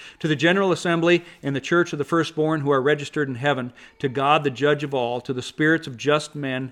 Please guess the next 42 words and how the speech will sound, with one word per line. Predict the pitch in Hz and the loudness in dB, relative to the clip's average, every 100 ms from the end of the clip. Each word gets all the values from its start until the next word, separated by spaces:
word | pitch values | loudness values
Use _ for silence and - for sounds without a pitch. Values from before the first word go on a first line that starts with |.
| - | -8
made | 135 139 135 - | -2 -2 -2 -2
perfect, | 151 135 120 - | 0 0 -4 -6
to | 143 | -8
Jesus, | 120 117 170 175 196 202 - - - | -6 -2 0 2 2 2 -2 -16 -6
the | 143 | -4
mediator | 135 165 214 147 135 135 135 | 0 2 2 2 2 4 2
of | 127 | 2
the | 131 | 0
new | 139 | -2
covenant." | 135 131 113 - - | -2 -4 -6 -10 -4
Not | 175 226 | -2 4
Moses, | 254 190 180 - - - | 4 4 0 -6 -18 -8
Jesus. | 135 175 135 110 - - - - | 0 2 2 -4 -12 -20 -20 -6
"And | 190 208 233 | 2 2 2
to | 208 | 2
the | 160 143 | 2 2
blood | 120 165 208 | 2 4 4
of | 170 131 | 4 -4
sprinkling | - - 220 226 156 143 | -4 2 2 2 0 -2
that | 147 | -4
speaks | - 175 - | -2 -4 0
better | 165 165 160 | 0 2 0
things | 156 147 139 - - | -2 -4 -6 -14 -8
than | 143 | -4
that | 135 131 | -2 0
of | 131 | 2
Abel." | 135 113 110 _ _ _ _ _ _ _ _ _ _ _ - - - | 2 0 -10 _ _ _ _ _ _ _ _ _ _ _ -20 -20 -2
So, | 202 156 | 2 2
not | 139 165 220 | 2 -2 2
only | 254 240 | 2 4
do | 196 | 4
we | 190 | 6
go | 180 | 4
to | 170 131 | 4 2
Zion, | 143 196 196 131 127 196 - _ _ _ _ _ _ _ _ _ - | 4 4 4 2 -4 -8 -14 _ _ _ _ _ _ _ _ _ -8
the | 131 | 4
heavenly | 185 180 160 | 6 6 4
one, | 151 156 | 4 4
not | 151 160 | 4 2
the | 160 | 6
earthly | 175 175 131 | 6 6 0
one, | 117 110 | -4 -8